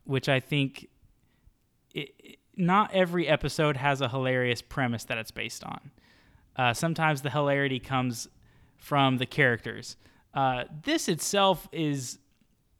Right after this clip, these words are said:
you know, the premise of, uh, Michael, his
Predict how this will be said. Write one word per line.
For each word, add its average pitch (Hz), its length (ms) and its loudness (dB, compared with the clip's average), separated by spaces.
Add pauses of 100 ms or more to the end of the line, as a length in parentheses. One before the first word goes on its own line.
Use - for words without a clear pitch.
you 175 100 0
know, 143 180 4
the 131 100 -4
premise 160 400 0
of, 139 400 2 (560)
uh, 123 320 2
Michael, 123 680 4 (480)
his 131 300 0